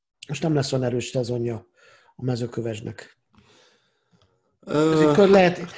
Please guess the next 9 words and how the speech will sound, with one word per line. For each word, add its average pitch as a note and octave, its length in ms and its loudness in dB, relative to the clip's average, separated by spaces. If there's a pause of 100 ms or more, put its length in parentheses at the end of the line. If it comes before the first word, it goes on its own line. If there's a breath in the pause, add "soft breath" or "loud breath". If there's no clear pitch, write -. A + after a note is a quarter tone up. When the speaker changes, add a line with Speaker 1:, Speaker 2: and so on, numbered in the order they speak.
(220 loud breath)
Speaker 1:
ezek G3+ 460 4
most F3+ 180 4
azt G3 200 2
mutatják, E3+ 540 4
hogy D3 440 2 (180 loud breath)
stagnálni D#3 600 2
fog C3+ 220 -4
a B2+ 60 0
helyzet. E3 540 2